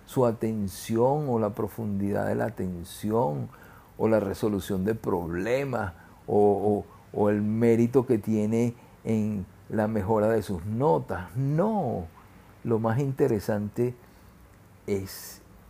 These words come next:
la, el desarrollo de esa persona,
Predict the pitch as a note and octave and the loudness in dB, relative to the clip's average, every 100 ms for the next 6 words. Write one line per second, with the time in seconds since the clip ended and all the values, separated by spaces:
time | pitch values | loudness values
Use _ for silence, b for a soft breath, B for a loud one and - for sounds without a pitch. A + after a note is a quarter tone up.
0 | - - - A2 G#2+ G2+ G#2 - - - | -20 -12 -2 2 2 2 -2 -8 -16 -20
1 | - - - - - - - - - A#2+ | -20 -20 -20 -20 -20 -20 -20 -20 -6 -2
2 | A#2 A2+ A2 A#2 G#2+ G2+ D3 C3+ A#2+ G#2 | 2 2 2 0 0 4 4 6 2 2
3 | B2+ A#2 G#2 F#2+ - G#2 F#2+ F2 F2+ | -2 -4 -8 -10 -8 -8 -6 -10 -12